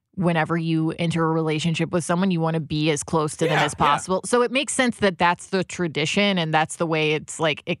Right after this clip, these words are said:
Speaker 1: the default kind of. But I think varying, you know, getting away from that default doesn't,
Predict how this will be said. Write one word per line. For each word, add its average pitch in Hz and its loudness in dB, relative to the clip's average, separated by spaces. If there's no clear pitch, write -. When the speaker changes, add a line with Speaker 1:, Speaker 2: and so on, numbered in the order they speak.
Speaker 1:
the 180 0
default 170 0
kind 226 2
of. 214 0
But 165 2
I 165 0
think 214 -2
varying, 190 0
you 170 -2
know, 156 0
getting 208 2
away 180 2
from 180 -2
that 156 0
default 165 0
doesn't, 165 -2